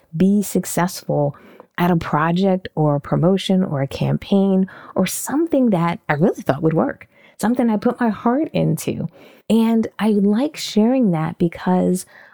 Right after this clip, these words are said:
I'm not trying to create sad moments. I'm trying to show the practical side of things. I'm trying to help people see that even in all the great things that I've done, there's some stuff that just didn't work.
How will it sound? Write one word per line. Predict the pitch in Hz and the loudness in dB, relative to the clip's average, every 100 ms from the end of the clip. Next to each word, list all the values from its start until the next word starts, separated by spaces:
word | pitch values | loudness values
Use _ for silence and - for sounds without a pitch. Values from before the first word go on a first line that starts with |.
| - | -2
I'm | 208 202 | 2 2
not | 220 262 | 2 -2
trying | - 208 196 196 190 | -4 0 2 2 2
to | 185 165 160 156 143 _ _ _ _ _ _ _ - | 0 0 0 0 -4 _ _ _ _ _ _ _ -4
create | 185 175 165 | 0 0 0
sad | - 139 151 | -2 -2 0
moments. | 147 240 190 - - - - - - | 0 2 0 -2 -8 -14 -20 -12 -2
I'm | 208 | 0
trying | 202 - 262 294 | 0 -2 -2 0
to | 277 | -2
show | 220 196 185 | 0 0 0
the | 165 | -2
practical | - 160 156 - 170 160 | -2 -2 -2 -2 -2 -2
side | - - 139 143 139 - - | -2 -2 -2 0 -2 -4 -6
of | - | -8
things. | - - - - - - _ - | -6 -6 -6 -10 -16 -20 _ 0
I'm | 160 | 0
trying | 160 185 185 185 | 2 0 2 0
to | |
help | 160 156 - | 0 -4 -4
people | - 156 160 156 | -4 -2 -2 -4
see | - 190 214 185 | 0 0 2 0
that | 147 147 - _ _ _ - | -2 -2 -6 _ _ _ -2
even | 196 226 202 196 170 | 2 2 2 0 -2
in | 151 | -4
all | - 151 156 | -4 -4 -2
the | 151 143 | -2 -4
great | 139 156 240 | -4 -2 -2
things | - 143 143 | 0 -4 -4
that | 131 | -4
I've | 131 135 | -4 -4
done, | 113 120 135 135 | -4 -2 -2 -2
there's | 139 262 | -2 0
some | 220 | -2
stuff | - 156 143 | 0 -2 0
that | 123 | -2
just | 135 131 | -2 -2
didn't | 135 123 127 | -2 -2 -2
work. | 131 - - | -4 -4 -10